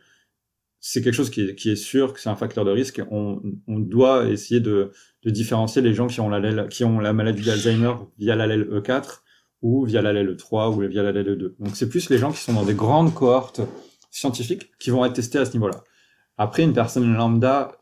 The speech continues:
qui, on, à qui on diagnostique la maladie d'Alzheimer, je pense que non, on va pas le faire parce que la personne a déjà la maladie. Donc, c'est pas la peine d'aller essayer de trouver quelque chose comme ça.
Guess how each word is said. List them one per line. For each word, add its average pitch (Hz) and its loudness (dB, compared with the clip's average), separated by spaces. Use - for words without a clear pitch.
qui, 120 -2
on, 107 -2
à 113 -4
qui - -6
on 123 0
diagnostique 113 0
la 120 2
maladie 110 2
d'Alzheimer, 107 0
je - -18
pense 127 -6
que 101 -2
non, 127 4
on 127 4
va 110 4
pas 110 0
le 101 2
faire 127 -2
parce 113 -8
que 104 -2
la 113 -2
personne 120 0
a - 4
déjà 113 4
la 117 4
maladie. 104 0
Donc, 117 0
c'est - -4
pas 127 4
la 120 6
peine 131 2
d'aller 110 2
essayer 110 -2
de - -12
trouver 117 0
quelque 113 -6
chose - -10
comme 101 -8
ça. 110 -16